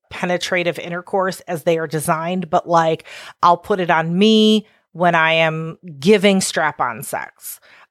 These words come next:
I will put it on me and wear it out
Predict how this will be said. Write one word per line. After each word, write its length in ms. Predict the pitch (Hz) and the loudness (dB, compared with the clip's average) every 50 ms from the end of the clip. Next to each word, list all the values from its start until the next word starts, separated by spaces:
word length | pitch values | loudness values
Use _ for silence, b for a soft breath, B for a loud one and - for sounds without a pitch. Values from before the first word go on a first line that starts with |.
| _ | _
I 300 | - 170 165 165 170 175 | 2 4 4 4 4 2
will 420 | 175 165 165 180 180 170 170 170 165 | 0 0 0 2 2 2 2 0 -2
put 240 | - - 214 196 | -2 0 0 2
it 120 | 190 180 196 | 2 2 2
on 240 | 185 185 185 190 190 | 2 2 2 2 2
me 560 | 190 190 185 180 180 180 180 180 180 175 170 b b b b b _ - | 2 2 2 2 0 0 0 0 0 -2 -4 b b b b b _ 0
and 300 | 196 190 170 160 147 151 | 0 0 0 -2 -2 2
wear 280 | 185 185 185 196 196 | 4 6 6 6 6
it 180 | 190 175 - - - | 6 4 2 -2 -6
out 560 | 156 156 165 214 254 233 175 - - - | -2 0 2 4 4 2 0 -2 -8 -10